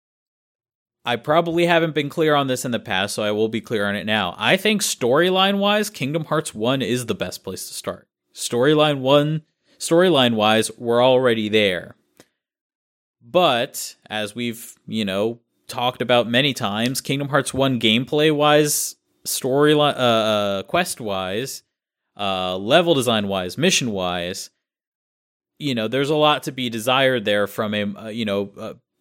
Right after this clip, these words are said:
from probably a modern gamer coming to the series for the first time. Uh, so obviously, yeah,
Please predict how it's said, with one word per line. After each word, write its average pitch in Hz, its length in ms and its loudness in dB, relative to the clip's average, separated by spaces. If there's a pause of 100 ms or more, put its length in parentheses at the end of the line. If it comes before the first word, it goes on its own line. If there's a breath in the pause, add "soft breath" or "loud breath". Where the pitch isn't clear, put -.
from 107 280 -2
probably 104 420 0
a 104 60 4
modern 107 420 2
gamer 104 380 0
coming 107 380 -2
to 110 120 -4
the 107 80 -2
series 101 380 -4
for - 120 -10
the 104 80 -10
first 101 260 -6
time. 110 480 0 (720)
Uh, 101 520 2
so 113 280 0
obviously, 160 500 2
yeah, 185 360 0